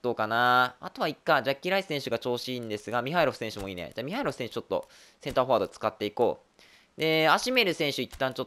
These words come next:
と変えて、ジャッキー・ライス選手入れようか。うん。あとはいっかな。うん、いっかな。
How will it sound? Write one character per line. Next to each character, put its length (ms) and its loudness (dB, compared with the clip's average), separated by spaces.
と 160 -4
変 220 2
え 60 0
て、 500 4
ジ 80 0
ャ 40 -4
ッ 40 -10
キ 80 0
ー・ 40 4
ラ 80 6
イ 40 0
ス 40 -14
選 100 -8
手 80 -10
入 80 -6
れ 60 -2
よ 120 2
う 60 -2
か。 340 0
う 40 -10
ん。 280 -10
あ 40 -18
と 120 -6
は 100 2
い 60 -2
っ 40 -10
か 140 0
な。 680 2
う 40 -10
ん、 240 -8
い 80 -10
っ 40 -14
か 220 -2
な。 300 2